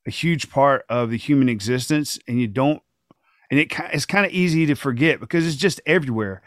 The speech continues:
You get in the elevator, it's there. You get in your car and it's there. You know, you can put on speakers now and walk around anywhere with it playing. So when it's kinda gone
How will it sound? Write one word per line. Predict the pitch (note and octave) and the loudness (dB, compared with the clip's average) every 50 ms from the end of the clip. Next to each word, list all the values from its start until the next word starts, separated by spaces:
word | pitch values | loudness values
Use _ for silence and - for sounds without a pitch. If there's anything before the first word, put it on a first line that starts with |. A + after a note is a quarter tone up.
| - - _ _ | -20 -20 _ _
You | A#2+ A#2 | -2 0
get | B2 C3 | 2 4
in | B2 | 4
the | C3+ D#3 - E3+ | 4 2 4 4
elevator, | F3 E3+ D#3+ B2+ B2 A#2+ A2+ A2 A2 | 4 6 6 4 4 2 2 0 -2
it's | G#2 - - | -6 -6 -6
there. | A2 G#2 | -4 -2
You | G#2+ A#2 A#2 | -2 -2 -2
get | B2 D3+ D3 | -2 -4 -2
in | D3+ | -2
your | D3 C#3 | -4 -4
car | - - E3+ F3 D#3 D3 | 0 0 2 2 4 2
and | B2 A#2 | 2 -2
it's | A2 - - | -4 -6 -6
there. | A2+ G#2+ G#2+ G#2 G#2 - - - - _ _ | -6 -6 -6 -6 -10 -12 -18 -20 -20 _ _
You | B2 B2+ | 0 2
know, | B2+ B2+ B2 A#2+ B2+ - - | 2 2 4 2 0 -2 -4
you | B2+ C3+ B2+ B2+ C3 | -6 -4 -4 -4 -4
can | - - C3+ A#2+ | -4 -6 -8 -4
put | - D3 D3+ | 0 0 2
on | D#3 D3 | 2 2
speakers | - - - F#3+ G3+ D#3+ C#3 C3+ A2 A2 | 0 -2 -2 -2 -2 0 0 -2 0 0
now | B2 A#2+ A#2+ A#2+ A#2 A#2+ B2 | 0 2 2 2 2 0 0
and | A#2+ A#2+ B2+ | 0 0 2
walk | C3 C3 - - | 2 2 2 0
around | C3+ C3+ C3+ C#3 D3 | -2 0 2 2 2
anywhere | F3 F#3 F3 D3 B2+ A#2+ A#2 A2+ A2 | 4 4 4 4 4 2 2 0 0
with | A2 A2 G#2+ | -2 -2 -4
it | G#2 - | -6 -8
playing. | - A#2+ A2 A2 G#2+ G#2 G#2 - _ _ _ _ _ _ _ | -6 -4 -4 -2 -4 -4 -6 -8 _ _ _ _ _ _ _
So | - - D#3+ D3+ D3 C#3+ C#3 C#3 D3 - | -4 0 2 4 4 6 4 2 0 -4
when | - B2+ D3+ D3+ | -2 0 2 2
it's | D3 C3+ - | 2 2 0
kinda | - F3+ G3 G3+ F#3+ C#3+ | 0 0 0 2 2 0
gone | G2+ F#2+ F#2+ - B2 B2 D#3 F#3 F3 C3 A#2+ A#2 A#2 A#2 A#2+ B2 | -2 -6 -4 0 2 6 6 8 8 6 6 4 2 2 0 -2